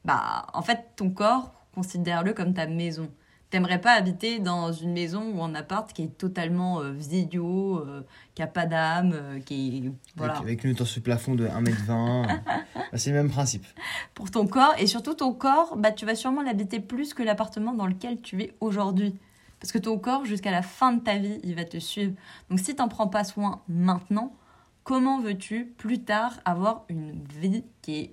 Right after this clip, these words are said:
Speaker 1: bien meilleure que celle que ton voisin qui a rien foutu depuis, euh, quatre-vingts ans, tu vois, ou cinquante ans ?
Speaker 2: Tout ce que tu fais aujourd'hui sera récompensé demain. Rappelle-toi vraiment toujours de ça.
Speaker 1: Et la régularité,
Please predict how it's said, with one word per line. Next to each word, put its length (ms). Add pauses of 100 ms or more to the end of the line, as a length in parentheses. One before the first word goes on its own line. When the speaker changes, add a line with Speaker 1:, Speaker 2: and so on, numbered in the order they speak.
Speaker 1:
bien 440
meilleure 520
que 300
celle 340
que 80
ton 140
voisin 360
qui 100
a 20
rien 220
foutu 380
depuis, 420
euh, 180 (140)
quatre-vingts 520
ans, 180
tu 120
vois, 200
ou 100
cinquante 440
ans ? 140 (1120)
Speaker 2:
Tout 140
ce 60
que 100
tu 160
fais 100
aujourd'hui 400
sera 240
récompensé 540
demain. 400 (500)
Rappelle-toi 400
vraiment 480
toujours 300
de 80
ça. 180 (320)
Speaker 1:
Et 80
la 140
régularité, 800